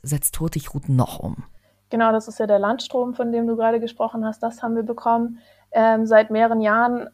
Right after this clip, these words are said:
Speaker 2: haben wir auch überhaupt kein, ähm, Schweröl mehr in keiner unserer Operationen. Das war, glaub ich, der erste ganz, ganz wichtige Schritt. Und, ähm,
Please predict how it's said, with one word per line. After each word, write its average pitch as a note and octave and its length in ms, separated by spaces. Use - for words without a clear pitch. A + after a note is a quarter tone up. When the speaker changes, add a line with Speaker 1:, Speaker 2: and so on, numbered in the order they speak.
Speaker 2:
haben A#3 280
wir A3 100
auch G#3+ 120
überhaupt A3+ 400
kein, A3 400
ähm, G#3+ 340
Schweröl C4+ 500
mehr C4+ 280
in A3+ 220
keiner B3 400
unserer A#3 280
Operationen. A#3+ 640
Das A#3 340
war, A3 120
glaub A3 160
ich, A3+ 120
der G#3+ 240
erste B3+ 300
ganz, A#3 260
ganz A3 200
wichtige A3+ 420
Schritt. C#4+ 400
Und, A3+ 580
ähm, A3 640